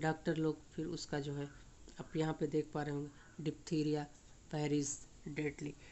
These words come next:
तो किस तरीके से जो है डिप्थीरिया जो है बुरी तरीके से उसको जो है घायल किए हो। यहाँ पे देख पा रहे होंगे इसके माउथ में, टंग्स में किस तरीके का प्रॉब्लम है। यहाँ पे आप एक चीज़ और देख पा रहे होंगे, कितना खतरनाक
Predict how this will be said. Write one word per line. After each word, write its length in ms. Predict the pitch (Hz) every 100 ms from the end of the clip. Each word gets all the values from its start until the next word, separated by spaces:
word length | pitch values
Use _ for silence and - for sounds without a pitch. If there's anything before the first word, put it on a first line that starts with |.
| - -
तो 40 | -
किस 220 | 175 -
तरीके 340 | 170 151 147
से 180 | 151 156
जो 160 | 143 151
है 100 | 151
डिप्थीरिया 560 | 151 147 - 151 147
जो 140 | 143 147
है 300 | 147 - - - - - - -
बुरी 240 | 156 156
तरीके 400 | 147 151 143 143
से 240 | 143 170 180 - - - - - - - - - - - - 196
उसको 300 | 175 - 156
जो 100 | 139
है 200 | 135 185 - - - - - 170
घायल 320 | 135 143 139
किए 200 | - 147
हो। 60 |
यहाँ 340 | 147 156 170 175
पे 140 | 180
देख 200 | 170 170 -
पा 80 |
रहे 100 | 165
होंगे 140 | 165 170
इसके 460 | 170 - - -
माउथ 380 | 151 147 151 147
में, 180 | 160 156 - - -
टंग्स 320 | 151 156 -
में 100 | 165
किस 240 | - 151 -
तरीके 300 | 147 143 147
का 100 | 139
प्रॉब्लम 440 | - 143 127 143
है। 180 | 135 147 - - -
यहाँ 260 | 160 151 147
पे 60 | 151
आप 200 | 143 151
एक 140 | 143 -
चीज़ 240 | 156 -
और 140 | 147
देख 160 | 139 143 -
पा 100 | 143
रहे 140 | 139
होंगे, 280 | 139 151 165 - - - - - -
कितना 320 | 175 - 185
खतरनाक 640 | 170 - 147 156 - 139